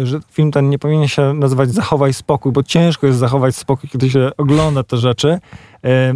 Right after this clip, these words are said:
a zwłaszcza, e, to jest taki kolejny serial, czy dzieło, czy film,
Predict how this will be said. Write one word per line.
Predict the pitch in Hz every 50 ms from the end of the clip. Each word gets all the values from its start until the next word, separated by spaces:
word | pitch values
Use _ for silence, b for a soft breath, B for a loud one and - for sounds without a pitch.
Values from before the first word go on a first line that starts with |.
| 143 -
a | 160 147
zwłaszcza, | 127 127 127 147 147 151 143 - - - 160 160 165 180 175 b b b b b b _ 127
e, | 127 131 131 143 - _ _ _
to | - 180
jest | 190 180 - - 180 -
taki | 160 151 170 151
kolejny | - 156 160 170 175 160 147
serial, | 135 - 151 139 139 143 147 156 170 190 208 226 - _ _ _ _ _ - 135 -
czy | - 151 143 139 139 127
dzieło, | 117 143 147 143 147 160 180 202 208
czy | - - 131
film, | - - 156 165 185 202 208 196